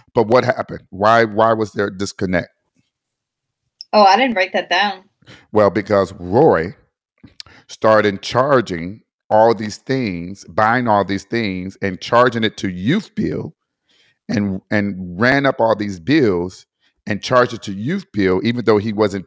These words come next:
Speaker 1: fully connected with the organization.
Speaker 2: Oh, wow.
Speaker 1: And so the organization or that school came out and put a statement and was like, <clears throat> "We have no connection with B S, Bishop Sycamore."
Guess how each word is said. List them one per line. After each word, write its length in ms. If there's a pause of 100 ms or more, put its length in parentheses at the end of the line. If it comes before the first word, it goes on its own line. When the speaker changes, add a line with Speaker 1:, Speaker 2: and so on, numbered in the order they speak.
(100)
Speaker 1:
fully 260
connected 500
with 100
the 60
organization. 800
Speaker 2:
Oh, 220
wow. 440
Speaker 1:
And 100
so 140
the 80
organization 880
or 140
that 160
school 360
came 320
out 180
and 140
put 140
a 20
statement 480
and 80
was 160
like, 220 (400)
<clears throat> 400
"We 120
have 160
no 220
connection 560
with 160
B 220
S, 280 (920)
Bishop 300
Sycamore." 480